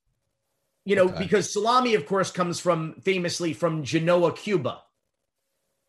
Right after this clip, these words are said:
Speaker 2: Mm.
Speaker 1: <laughs> No, there's no such thing. So, you know, um, th-, th-, this is a ser-, Google it. Tampa, Miami, Cuban sandwich war. It's a, it's just a real, real thing. I am on the front line of that. <laughs> Of
Speaker 2: Have you
Speaker 1: that.
Speaker 2: ever been,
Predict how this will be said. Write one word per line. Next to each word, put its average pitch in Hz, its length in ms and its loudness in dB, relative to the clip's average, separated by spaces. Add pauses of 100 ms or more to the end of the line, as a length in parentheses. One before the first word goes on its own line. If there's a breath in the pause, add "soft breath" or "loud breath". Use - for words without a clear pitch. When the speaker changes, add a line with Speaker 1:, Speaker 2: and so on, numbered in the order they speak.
(760)
Speaker 2:
Mm. 123 960 -8
Speaker 1:
<laughs> 208 180 -2
No, 170 520 -2 (220 loud breath)
there's 220 140 -2
no 202 100 -2
such 170 260 -4
thing. 226 360 -2 (220 loud breath)
So, 202 480 4
you 214 80 4
know, 131 240 2
um, 151 420 -2 (100)
th-, 202 140 0
th-, 175 300 0
this 202 160 2
is 185 100 -4
a 190 60 -2
ser-, 240 380 -6
Google 214 480 2
it. - 100 -8 (560)
Tampa, 247 760 -2 (140)
Miami, 190 460 0
Cuban 196 300 -6
sandwich 170 440 0
war. 170 140 0
It's 160 180 -6
a, 160 160 -4
it's 147 120 -6
just 147 120 -6
a 151 40 0
real, 170 540 0 (400 soft breath)
real 185 220 0
thing. 175 300 -2
I 156 140 0
am 170 100 0
on 165 100 2
the 147 80 -6
front 190 400 -2
line 160 360 -2
of 107 100 -12
that. 123 300 -4
<laughs> - 800 -20
Of 214 420 -2
Speaker 2:
Have 220 160 4
you 269 60 4
Speaker 1:
that. 294 40 4
Speaker 2:
ever 285 160 0
been, 208 160 0